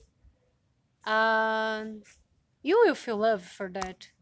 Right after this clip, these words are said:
So love and life, there are virtues, or I don't know, it's, they are not things, I don't know how to put that in a word,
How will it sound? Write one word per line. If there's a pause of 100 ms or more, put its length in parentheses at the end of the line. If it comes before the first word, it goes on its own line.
(2000)
So
love (120)
and
life, (720)
there
are (1160)
virtues,
or (1300)
I
don't
know,
it's,
they
are
not (100)
things,
I
don't
know
how
to
put
that
in
a
word,